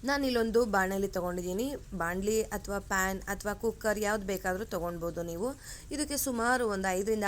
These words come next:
ಆರು ಸ್ಪೂನಷ್ಟು ನಾನು ಎಣ್ಣೆ ಹಾಕಿದ್ದೀನಿ. ಒಂದು ಸ್ಪೂನಷ್ಟು ಸಾಸಿವೆ, ಒಂದು ಅರ್ಧ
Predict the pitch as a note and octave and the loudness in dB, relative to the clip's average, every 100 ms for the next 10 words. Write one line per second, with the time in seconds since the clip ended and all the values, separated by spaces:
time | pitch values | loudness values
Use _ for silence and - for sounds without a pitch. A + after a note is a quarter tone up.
0 | F#3 E3+ F3+ - F3+ E3+ E3+ F#3 F#3 E3+ | 2 2 0 -4 -4 -2 -2 -2 -2 -4
1 | E3 D3+ E3+ F#3 E3+ - D#3+ E3 B3 E4 | -4 -4 -4 -4 -6 -6 -6 -2 -2 -4
2 | - - - - C#4 C4+ - G#3 F#3+ F3+ | -12 -14 -10 -2 0 0 -2 -2 0 0
3 | - C4 F4 - - - - - G#3 F3 | 0 0 -2 -6 -16 -18 -10 -2 0 2
4 | F3 F3 F#3 D4+ - - - - - - | 0 0 0 -2 -6 -16 -20 -18 -18 -18
5 | - - - - - - - - - - | -18 -16 -16 -16 -16 -16 -16 -18 -18 -20
6 | - - - - - - - - - - | -20 -20 -18 -18 -18 -20 -18 -16 -16 -18
7 | - - - B3+ A3 | -18 -12 -2 2 6